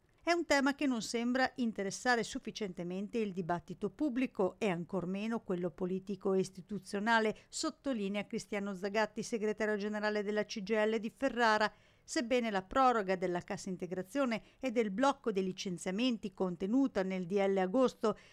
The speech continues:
sia stata sicuramente un fatto positivo, continua Zagatti, bisogna ricordare che proprio le imprese in maggior difficoltà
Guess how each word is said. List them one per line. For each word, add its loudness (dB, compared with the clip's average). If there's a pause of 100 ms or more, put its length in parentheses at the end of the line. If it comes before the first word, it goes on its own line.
sia 0
stata -2
sicuramente 0
un 0
fatto 0
positivo, 0
continua -6
Zagatti, 2 (240)
bisogna 2
ricordare 2
che 0
proprio 2
le 2
imprese 0
in -2
maggior -2
difficoltà -2